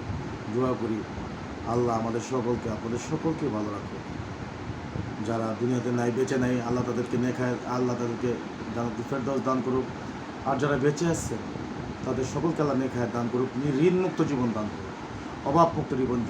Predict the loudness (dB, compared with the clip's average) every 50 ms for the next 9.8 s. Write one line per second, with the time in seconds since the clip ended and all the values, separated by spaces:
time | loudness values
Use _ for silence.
0 | -2 0 0 0 2 2 0 0 0 -2 -2 -4 -4 -6 -6 -6 -8 -8 -8 -8
1 | -10 -10 -10 -10 -10 -10 -8 -6 0 6 8 8 8 8 6 6 4 4 4 4
2 | 2 2 0 -2 -4 -6 -8 -10 -10 -10 -10 -8 -10 -10 -8 -8 -6 -6 -6 -6
3 | -6 -6 0 4 6 6 6 6 4 4 4 4 4 4 4 4 4 4 2 0
4 | 2 4 4 4 4 4 4 4 6 6 6 6 6 6 6 4 4 6 6 4
5 | 6 6 6 6 6 4 2 0 0 0 -2 -2 -2 -4 -2 0 0 0 0 -2
6 | -6 -8 -8 -8 -8 -8 -8 -8 -8 -10 -10 -10 -10 -10 -10 -10 -10 -10 -10 -10
7 | -8 -8 -6 -6 -8 -8 -8 -10 -10 -10 -10 -8 -8 -8 -6 -4 -4 -4 -4 -4
8 | 0 2 4 6 8 8 8 8 6 4 4 4 4 4 4 4 4 4 2 4
9 | 4 4 4 6 6 4 4 4 4 2 0 0 2 2 0